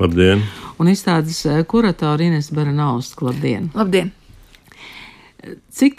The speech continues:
Speaker 2: tad gadus jūs esat gājis uz šo izstādi?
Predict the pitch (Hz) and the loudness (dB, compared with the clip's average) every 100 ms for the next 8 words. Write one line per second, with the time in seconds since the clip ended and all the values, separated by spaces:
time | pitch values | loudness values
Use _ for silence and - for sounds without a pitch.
0 | 240 175 208 254 202 - 202 214 247 247 | 0 2 2 0 -2 -4 0 2 0 -2
1 | 208 214 196 175 170 175 185 220 220 180 | -4 -2 -4 -2 0 0 2 0 -2 -6
2 | 180 - 170 156 160 - - 135 120 113 | -8 -6 -4 -2 -4 -10 -12 -8 -6 -6
3 | - - - | -8 -10 -12